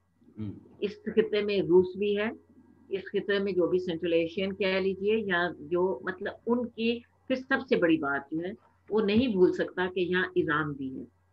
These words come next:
Speaker 1: हम्म।
Speaker 2: तो ये तमाम जो सूरत हाल है, मैं ये समझती हूँ कि अमेरिका की, अ, ये मुकम्मल तौर पे यहाँ से ना तो इनकलाब में पहले भी मैंने हमेशा कहा है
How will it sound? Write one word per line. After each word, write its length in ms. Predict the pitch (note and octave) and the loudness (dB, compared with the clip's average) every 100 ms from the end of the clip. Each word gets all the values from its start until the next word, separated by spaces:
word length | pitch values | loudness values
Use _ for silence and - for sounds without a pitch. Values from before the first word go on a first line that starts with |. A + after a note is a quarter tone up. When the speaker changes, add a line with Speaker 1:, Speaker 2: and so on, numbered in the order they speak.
| - | -12
Speaker 1:
हम्म। 120 | G#2 - _ _ - - _ _ _ | -12 -12 _ _ -20 -20 _ _ _
Speaker 2:
तो 60 | G#3 | -4
ये 380 | G3+ A3+ C4 D4+ | -2 0 0 0
तमाम 480 | D4+ F#3+ F#3+ B3+ B3 | 0 0 2 0 0
जो 100 | B3+ | -4
सूरत 320 | - E3+ F3+ | 0 2 2
हाल 340 | E3+ D#3 D3+ D3 | 2 0 0 0
है, 360 | D#3 E3+ G#3+ | 0 -2 -2
मैं 180 | F3+ G3+ | 0 0
ये 200 | B3 B3+ | 0 -2
समझती 420 | G#3 D#3+ D#3+ E3 | -2 0 0 -2
हूँ 340 | E3 E3 F#3+ F#3+ _ _ _ - | -2 -2 -4 -6 _ _ _ -4
कि 360 | G3+ G#3 G#3 G#3 - | 0 2 0 -2 -2
अमेरिका 580 | F3 F3 G3+ G3 A3+ A#3 | 0 0 0 -2 0 0
की, 560 | A#3 G3+ G3 G3 F#3 - | 0 -2 0 0 -2 -4
अ, 60 | D#3 E3+ E3 B2+ - D#3 | -4 -2 -2 -6 -10 -4
ये 160 | E3+ F3 | 0 0
मुकम्मल 500 | E3 E3 G3 G3+ G#3+ | 0 0 0 0 0
तौर 300 | F#3 E3 E3 | 2 0 2
पे 340 | F3 E3 D#3+ - D3 | 2 2 2 -4 -8
यहाँ 360 | D#3 E3 F3 F3+ | -4 -2 -2 -2
से 280 | F3 E3+ - | 0 0 -2
ना 160 | D#3 D#3+ | -2 -2
तो 160 | F3 | 0
इनकलाब 460 | E3+ E3 E3 D#3 D#3+ | -2 -2 -2 0 0
में 100 | D#3 | -2
पहले 280 | C#3+ C#3 D#3 | -2 -2 0
भी 360 | F3 F#3 F3+ - | 2 2 0 -4
मैंने 320 | E3 E3+ F3 | -4 -4 -2
हमेशा 380 | E3+ E3 E3+ E3+ | -2 -4 -2 -4
कहा 280 | F3+ E3+ | -2 -2
है 120 | E3+ | -2